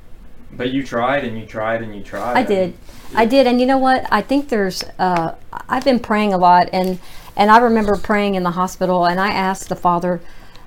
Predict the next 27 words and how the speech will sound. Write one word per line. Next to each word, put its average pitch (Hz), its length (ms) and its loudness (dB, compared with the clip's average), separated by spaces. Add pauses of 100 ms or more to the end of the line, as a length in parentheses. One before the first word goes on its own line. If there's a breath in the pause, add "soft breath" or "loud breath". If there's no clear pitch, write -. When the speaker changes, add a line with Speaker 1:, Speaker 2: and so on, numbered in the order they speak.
(120)
Speaker 2:
"Father, 226 400 -2
whatever 247 520 0
will 220 200 -2
bring 214 280 0
you 196 120 0
the 175 100 -2
most 190 360 -2
glory, 175 520 -2 (400)
I'll 226 220 4
receive 196 480 -2
that." 160 280 -6 (380)
You 190 80 -4
know, 190 200 -2
I - 160 -2
mean, 202 160 0
I, 220 200 0
I - 160 2
know 285 160 4
who 208 180 2
Rob 180 320 4
is. 180 240 0
I 196 60 2
know 220 160 2
how 202 160 2
many 202 240 -2
people 190 360 -2
he 180 280 -4